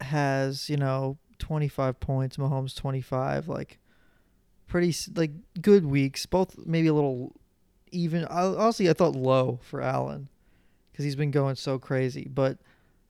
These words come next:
Najee sucked. So, oh, this is what happened. So Terry,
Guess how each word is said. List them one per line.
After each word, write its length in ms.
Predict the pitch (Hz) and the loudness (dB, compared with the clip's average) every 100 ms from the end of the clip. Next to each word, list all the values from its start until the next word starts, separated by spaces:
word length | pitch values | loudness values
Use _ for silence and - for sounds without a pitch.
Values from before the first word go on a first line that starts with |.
| 147 | -4
Najee 800 | 143 160 165 147 160 151 151 - _ _ - | 0 2 2 2 0 0 -4 -10 _ _ -12
sucked. 760 | - - - 135 131 - - 147 _ _ _ _ _ _ _ _ _ _ - | -10 -4 -2 -2 -4 -12 -20 -20 _ _ _ _ _ _ _ _ _ _ -4
So, 160 | - | 2
oh, 120 | 175 175 | 4 4
this 120 | 196 | 4
is 80 | 185 | 4
what 120 | 170 | 4
happened. 340 | 147 131 135 | 4 0 -4
So 180 | 139 151 - | -2 -4 -4
Terry, 680 | - 156 160 180 208 214 | -4 0 2 2 0 -2